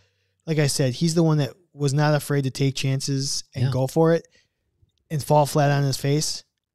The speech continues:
Speaker 1: So
Speaker 2: Did anybody backstab the least?
Speaker 1: Connor. Connor did not want,
Speaker 2: Hmm.
Speaker 1: Connor was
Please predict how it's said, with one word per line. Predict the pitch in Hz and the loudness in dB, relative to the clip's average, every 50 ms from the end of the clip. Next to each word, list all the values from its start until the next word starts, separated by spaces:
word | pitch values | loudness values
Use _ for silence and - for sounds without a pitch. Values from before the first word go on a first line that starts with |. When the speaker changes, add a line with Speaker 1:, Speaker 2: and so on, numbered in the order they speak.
| _ _ _ _ _ _ _ _ _ _ _ _ _ _ _ _ _ _ _ _ _ | _ _ _ _ _ _ _ _ _ _ _ _ _ _ _ _ _ _ _ _ _
Speaker 1:
So | - - - - 160 151 151 147 143 143 135 _ _ | -8 -6 -2 0 2 4 4 4 2 0 -4 _ _
Speaker 2:
Did | - 110 107 | 0 2 2
anybody | - 113 117 120 120 127 117 | 4 4 4 4 4 2 0
backstab | 98 - - 90 90 92 - - - - - 92 90 92 92 92 | 0 -2 -4 -4 -4 -4 -4 -6 -8 -6 -6 -6 -6 -8 -8 -10
the | - 64 | -12 -12
least? | 58 62 80 90 117 - - - - - _ _ _ _ _ _ _ _ _ _ _ _ _ _ _ _ _ _ _ _ _ _ _ _ _ _ _ _ _ _ _ _ _ _ _ _ _ _ _ _ _ _ - | -12 -10 -12 -10 -10 -10 -10 -12 -12 -18 _ _ _ _ _ _ _ _ _ _ _ _ _ _ _ _ _ _ _ _ _ _ _ _ _ _ _ _ _ _ _ _ _ _ _ _ _ _ _ _ _ _ -2
Speaker 1:
Connor. | - 185 180 180 170 139 107 101 - | 2 4 6 6 6 4 0 -6 -6
Connor | - - 185 190 202 196 190 | 0 4 4 6 6 6 6
did | 175 180 | 6 6
not | 180 180 175 180 170 | 6 6 6 6 6
want, | 175 170 170 160 123 | 4 4 4 2 0
Speaker 2:
Hmm. | 113 | 0
Speaker 1:
Connor | 107 190 196 202 208 196 | 2 2 2 2 4 4
was | 180 170 - | 2 2 2